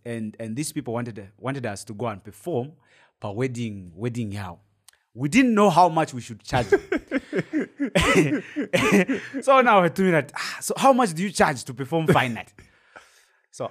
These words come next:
I was telling Kandeke, "Well, how much, how much are we going to charge them?" Then, ah, tete wauze, tete wauze four pin, boy.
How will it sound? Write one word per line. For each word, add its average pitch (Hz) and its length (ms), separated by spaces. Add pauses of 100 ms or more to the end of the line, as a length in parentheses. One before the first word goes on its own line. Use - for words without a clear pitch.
I 104 120
was 101 120
telling 120 240
Kandeke, 98 240
"Well, 110 160
how 120 160
much, 110 260
how - 160
much 110 200
are 101 40
we 101 100
going 107 180
to - 100
charge 92 260
them?" 80 120 (680)
Then, 117 460
ah, - 240
tete - 200
wauze, 95 560
tete - 180
wauze 101 220
four 98 160
pin, 87 300
boy. 80 200